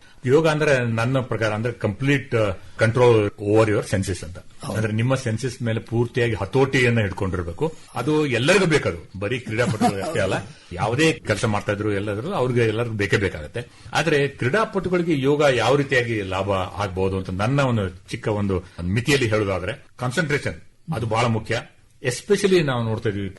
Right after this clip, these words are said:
Speaker 1: ಈಗ ಶೂಟಿಂಗ್ ಸ್ಪರ್ಧೆ ಆಗಲಿ, ಆಮೇಲೆ ಆರ್ಚರಿ ಆಗಲಿ, ಎಷ್ಟು ಕಾನ್ಸಂಟ್ರೇಟ್ ಮಾಡ್ಬೇಕಾಗತ್ತೆ. ಶೂಟಿಂಗ್ ಸ್ಪರ್ಧೆಯಲ್ಲಿ ನಿಂತ್ಕೊಳ್ಬೇಕಾಗತ್ತೆ, ಅಷ್ಟೊತ್ತು ಅಳ್ಳಾಡದೆ ನಿಂತ್ಕೋಬೇಕಾಗತ್ತೆ,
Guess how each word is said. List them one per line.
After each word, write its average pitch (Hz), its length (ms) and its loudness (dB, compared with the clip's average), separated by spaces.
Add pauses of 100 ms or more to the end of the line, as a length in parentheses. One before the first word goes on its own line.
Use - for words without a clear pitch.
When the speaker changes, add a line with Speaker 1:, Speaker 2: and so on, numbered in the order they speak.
Speaker 1:
ಈಗ 101 140 -4
ಶೂಟಿಂಗ್ 120 440 0
ಸ್ಪರ್ಧೆ 90 320 -8
ಆಗಲಿ, 85 260 -10 (180)
ಆಮೇಲೆ 101 320 0
ಆರ್ಚರಿ 104 460 -2
ಆಗಲಿ, 87 480 -8
ಎಷ್ಟು 120 480 -4
ಕಾನ್ಸಂಟ್ರೇಟ್ 117 520 -2
ಮಾಡ್ಬೇಕಾಗತ್ತೆ. 92 840 -6 (160)
ಶೂಟಿಂಗ್ 120 300 -2
ಸ್ಪರ್ಧೆಯಲ್ಲಿ 113 400 -2
ನಿಂತ್ಕೊಳ್ಬೇಕಾಗತ್ತೆ, 110 920 0 (140)
ಅಷ್ಟೊತ್ತು 98 420 -4 (260)
ಅಳ್ಳಾಡದೆ 123 420 4
ನಿಂತ್ಕೋಬೇಕಾಗತ್ತೆ, 92 800 -4